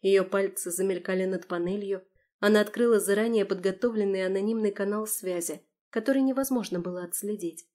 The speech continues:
Затем прикрепила к сообщению файл, украденный из архивов университета. Кому? Начальник службы безопасности дворца герцога Валмарана.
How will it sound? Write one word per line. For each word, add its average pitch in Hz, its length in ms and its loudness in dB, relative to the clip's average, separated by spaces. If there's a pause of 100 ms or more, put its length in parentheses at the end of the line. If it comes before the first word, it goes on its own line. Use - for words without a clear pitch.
(420)
Затем 190 500 0
прикрепила 220 580 0
к 214 80 -12
сообщению 202 640 2
файл, 214 400 0 (280)
украденный 233 600 2
из 202 140 0
архивов 190 500 -4
университета. 190 920 -6 (520)
Кому? 190 520 -2 (360)
Начальник 269 600 2
службы 214 400 0
безопасности 208 800 -2
дворца 185 500 -4
герцога 185 640 -6
Валмарана. 185 800 -8